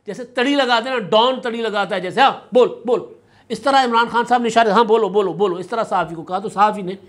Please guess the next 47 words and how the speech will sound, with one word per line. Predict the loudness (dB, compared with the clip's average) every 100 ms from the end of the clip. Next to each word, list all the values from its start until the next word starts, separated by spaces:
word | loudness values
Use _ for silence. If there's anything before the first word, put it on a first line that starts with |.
| _ _ -4
सवाल | 4 6 6 2
किया | -2 -2 -2 -14 _ -18 -4
कि | 2
"जी |
आप | 4 4 2
तो |
कहते | -2 -2 0
हैं | 0
कि | 0
फ़ैसले | -2 -4 -2 -6 -6 -20 _
करवाए | 2 4 4 4
जाते | 4 2 0
हैं, | -8 -4
तो | -2
आप | -2
बताएं | -2 -2 -2
कि |
आपकी | -2 -4
ज़मानत | -6 -4 -4 -6
का | -8
फ़ैसला | -8 -6 -6 -6 -18 -20 -8 0
किसने | 2 4 4
करवाया | 4 4 2 2
है?" | -2 -8 -18 -16 -4
तो |
इमरान | 2 2 2
खान | 2 0
साहब | 2 2 2
ने | -4 -8 -16 _ 0
थोड़ा | 2
सा | 4 2
चुप | 2 0 2
हुए, | 0 2 0
फिर | -2
सहाफ़ी | 2 2 0
ने | -2
दोबारा | 2 2 2
सवाल | 2 2 0
किया | 0 -2 -2 -8 -20 -10
और | -4
खान | 2 2
साहब | 4 2 0
ने | -2
कहा | 2 2
कि | 0
"जी | -4
मैं | -2 2 2 2